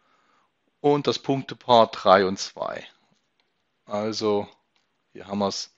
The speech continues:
X wäre zwei und Y eins und das weitere Punkt war dann drei und Y wäre zwei.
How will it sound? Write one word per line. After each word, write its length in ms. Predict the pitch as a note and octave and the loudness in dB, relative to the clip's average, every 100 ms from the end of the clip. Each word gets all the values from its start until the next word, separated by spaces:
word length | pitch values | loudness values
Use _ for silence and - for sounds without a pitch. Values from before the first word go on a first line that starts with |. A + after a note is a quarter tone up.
| _ _ _ _ _ _ - | _ _ _ _ _ _ -8
X 340 | A2+ - - | -8 -6 -4
wäre 480 | G2+ F#2 F2+ E2+ - - _ _ _ _ _ _ _ | 0 0 -2 -6 -8 -20 _ _ _ _ _ _ _
zwei 580 | - - G#2+ A#2 D#3 D#3+ | -20 -20 0 2 2 0
und 340 | - G#2+ G2+ - | -4 -8 -8 -10
Y 640 | G#2 - G2+ F2+ F2 - - _ _ _ | -14 -8 -6 -6 -8 -12 -20 _ _ _
eins 540 | - C3+ C#3 C#3 - - _ _ _ _ _ _ _ | 0 2 2 -4 -12 -20 _ _ _ _ _ _ _
und 440 | A#2 A2+ A2 G2+ - | -6 -4 -4 -8 -8
das 240 | F#2+ - | -8 -8
weitere 340 | - A2 A2 G#2 | -6 -4 -4 -8
Punkt 340 | - G2+ G2 | -6 -8 -6
war 180 | F#2+ G2 | -8 -4
dann 280 | F#2+ F#2+ - | -4 -6 -12
drei 480 | - F2+ F#2 F#2+ F#2 | -10 -4 0 0 -4
und 240 | F#2 F#2 | -8 -14
Y 580 | - - F#2 F2+ - G2 - _ | -20 -18 -12 -10 -12 -16 -20 _
wäre 260 | F#2+ F2+ G#2 | -20 -20 -20
zwei. 420 | - - - | -20 -12 -12